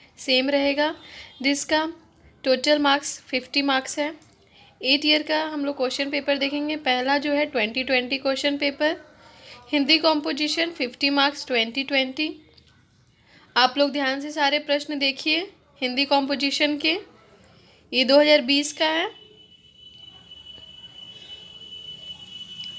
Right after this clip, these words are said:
आप लोग सारे प्रश्न को नोट डाउन कर लीजिएगा।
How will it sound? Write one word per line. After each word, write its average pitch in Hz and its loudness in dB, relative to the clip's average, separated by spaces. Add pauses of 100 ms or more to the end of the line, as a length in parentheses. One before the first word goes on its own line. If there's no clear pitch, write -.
(100)
आप 254 2
लोग 294 4
सारे 294 4
प्रश्न 294 -2
को 294 -6
नोट 269 -4
डाउन 262 0
कर 285 0
लीजिएगा। 285 4